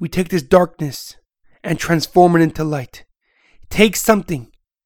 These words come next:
that is so bad and try to see something positive that we can take out of it, become stronger, more unified. Right now, today,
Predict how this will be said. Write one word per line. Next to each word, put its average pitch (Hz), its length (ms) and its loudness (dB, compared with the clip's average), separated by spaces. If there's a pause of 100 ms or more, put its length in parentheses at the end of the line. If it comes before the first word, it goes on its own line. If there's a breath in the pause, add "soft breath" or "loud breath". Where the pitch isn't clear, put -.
(240)
that 160 100 -4
is 165 120 0
so 220 280 8
bad 175 480 4 (840)
and 160 200 -4
try 196 200 4
to 185 80 2
see 185 480 -4 (500)
something 214 320 0
positive 180 440 2
that 156 100 0
we 175 120 -4
can 175 160 -8
take 180 220 -4
out 185 120 4
of 160 120 2
it, - 140 -6
become 185 280 -4
stronger, 185 520 2
more 165 260 4
unified. 165 680 0 (1800)
Right 185 240 0
now, 196 240 2
today, 185 500 2